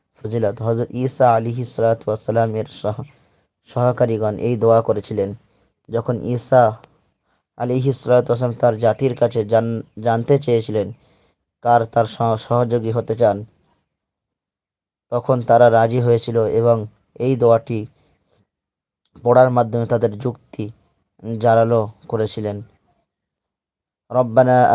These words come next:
آمنا ربنا اغفر لنا ذنوبنا وإسرافنا في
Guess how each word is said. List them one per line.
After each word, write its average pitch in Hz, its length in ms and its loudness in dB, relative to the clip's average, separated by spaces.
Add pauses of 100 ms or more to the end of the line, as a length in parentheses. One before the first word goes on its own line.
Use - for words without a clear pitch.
(140)
آمنا 113 460 0 (4000)
ربنا 117 720 -2
اغفر 113 440 -2 (220)
لنا 113 240 0 (160)
ذنوبنا 110 720 0 (800)
وإسرافنا 120 1000 2 (120)
في - 180 -8